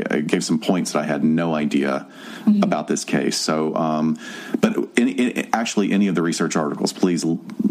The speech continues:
Speaker 1: go read 'em 'cause it
Speaker 2: Always.
Speaker 1: gives you a really full perspective on what went down.
Speaker 2: Yeah, there, I do put a link to our website in our show notes, so you can always just click right there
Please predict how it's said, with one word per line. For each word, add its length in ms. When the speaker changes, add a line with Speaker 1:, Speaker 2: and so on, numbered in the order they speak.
Speaker 1:
go 140
read 300
'em 160
'cause 180
it 40
Speaker 2:
Always. 100
Speaker 1:
gives 220
you 380
a 100
really 540
full 480
perspective 840
on 200
what 160
went 160
down. 420
Speaker 2:
Yeah, 300
there, 260
I 120
do 180
put 160
a 60
link 240
to 100
our 80
website 560
in 100
our 380
show 300
notes, 340
so 120
you 100
can 100
always 240
just 220
click 240
right 180
there 340